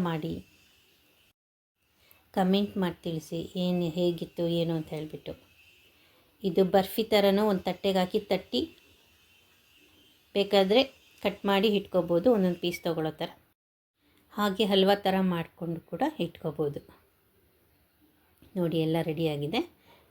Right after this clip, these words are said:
ಲಾಸ್ಟಲ್ಲಿ ನಾವು ಬಾದಾಮಿ ಚೂರುಗಳನ್ನ ಹಾಕಿ ಗಾರ್ನಿಷ್ಗೋಸ್ಕರ ಮಾಡಿಟ್ಕೊಂಡಿದ್ದೀವಿ. ಇದು ರೆಡಿಯಾಗಿದೆ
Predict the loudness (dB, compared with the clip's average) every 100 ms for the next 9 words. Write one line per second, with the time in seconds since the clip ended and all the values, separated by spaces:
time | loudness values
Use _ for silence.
0 | 0 4 4 2 2 2 2 0 0 2
1 | 2 2 0 0 4 4 4 0 0 -4
2 | -8 -6 -8 -8 _ _ _ _ _ _
3 | 0 2 4 2 0 -2 -2 -4 -4 -6
4 | -6 -14 -14 -8 -6 -6 -10 -12 -12 -10
5 | -8 -8 -10 -16 -20 -20 -20 -20 -20 -20
6 | -20 _ _ -8 -4 -6 -6 -12 -6 -2
7 | 0 0 0 -2 -6